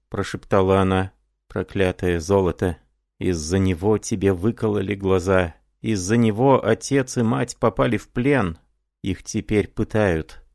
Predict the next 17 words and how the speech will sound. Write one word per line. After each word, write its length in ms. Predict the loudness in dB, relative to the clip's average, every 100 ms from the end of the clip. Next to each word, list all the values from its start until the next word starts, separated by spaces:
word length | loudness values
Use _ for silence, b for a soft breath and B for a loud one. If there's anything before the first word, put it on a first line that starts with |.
| _ _ -10
Бедный 560 | -2 -2 0 0 0
мой 280 | 2 2 2
отец, 680 | 0 0 2 2 0 -16 _ _ -4
он 200 | 0 0
опьянялся 760 | -2 0 2 4 4 2 -2
собственными 720 | 0 0 -2 -2 0 0 0
словами, 560 | -2 0 2 4 2 0
говоря 460 | 2 4 6 4 4
больше, 520 | 2 2 2 0 -6
чем 280 | -2 0 2
на 120 | 0 0
сто 360 | -4 0 2
миллионов! 800 | 2 2 4 6 4 2 -2 -14 _ _
Я 180 | 0 0
буду 240 | 2 0
королем 640 | 2 4 4 6 6 6 2
золота». 640 | 2 4 4 4 2 2